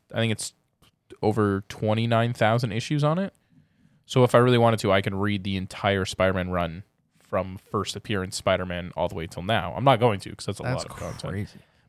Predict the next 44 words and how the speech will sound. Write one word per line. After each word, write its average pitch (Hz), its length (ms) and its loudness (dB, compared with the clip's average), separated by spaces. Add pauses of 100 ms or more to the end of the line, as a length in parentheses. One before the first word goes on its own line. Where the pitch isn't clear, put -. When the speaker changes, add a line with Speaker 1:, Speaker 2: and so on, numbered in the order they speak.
Speaker 1:
But 135 100 4
it's 131 140 2
still, 135 320 8
it's - 160 0
the 98 320 -2 (480)
opportunity. 113 500 2
So 117 140 0
if 107 100 4
I 127 100 10
wanna 131 220 8
read 113 320 2
an 101 240 2
older 101 580 2
storyline 104 520 4
that 90 100 -2
I 85 40 -2
haven't 87 240 -2
read 95 220 0
before, 90 380 -4
like 92 100 0
Speaker 2:
Yeah, 185 60 6
you 156 80 6
don't 151 100 8
have 151 100 6
to 151 80 4
find 135 480 0
the 123 360 0
Speaker 1:
Death 117 200 8
of 110 100 0
the 107 80 0
Stacys 104 720 0
or 87 400 -2
Speaker 2:
Yeah, 120 100 -4
you 135 120 -4
don't 156 140 4
have 143 120 2
to 131 60 -4
find 123 240 -2
the 120 60 -4
volume 117 600 -2
or 90 300 -4
find 107 520 -6 (360)
Ancient 131 340 -6
Comics. 110 480 -10